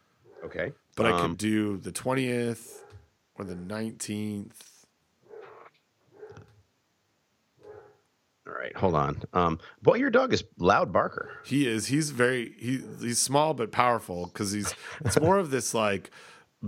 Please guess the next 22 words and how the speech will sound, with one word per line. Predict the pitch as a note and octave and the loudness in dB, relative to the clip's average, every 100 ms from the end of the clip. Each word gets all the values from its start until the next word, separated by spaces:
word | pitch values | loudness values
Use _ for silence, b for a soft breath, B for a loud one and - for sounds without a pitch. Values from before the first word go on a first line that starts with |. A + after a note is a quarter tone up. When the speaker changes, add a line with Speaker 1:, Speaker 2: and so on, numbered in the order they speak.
| G2 - | -6 0
Speaker 2:
um, | G#2 F#2+ F2+ E2 D#2+ - B B B B _ - A2 A2 | 2 2 0 -4 -10 -12 B B B B _ -6 -4 -4
basset | G2 F2 A2+ A2+ - G#2+ | -2 4 4 4 0 2
hound, | A2 G#2+ G2+ F2+ | 4 4 2 0
y-, | F2 D#2 E2 D#2+ - | -4 -6 -10 -10 -6
you | |
know, | F2+ E2 E2 E2 | -2 -2 -4 -6
howl. | - A2 G#2+ F#2 D2 D#2+ - _ _ B B B B B B B - - _ _ _ - | 0 4 4 2 -4 -12 -16 _ _ B B B B B B B -16 -16 _ _ _ 0
When | A2+ | 6
I | B2+ D3+ | 8 6
come | G3 E3 | 4 4
home, | A#2 A#2 C3+ E3 | 4 4 4 2
it | - A#2 | 2 4
is, | A#2+ A#2 | 4 2
like, | A2+ G2+ F#2+ - _ - | 0 0 -2 -8 _ -2
all | G#2 A#2 B2 | 4 4 2
that | A2 | 0
he | A2 | -2
can | G#2+ G2+ | 0 -2
do | G2 G2 | 2 2
to | A2 | 2
not, | G2 F#2 F#2+ F#2+ - B B B B | 0 2 2 0 -4 B B B B
like, | F#2 E2+ | 0 0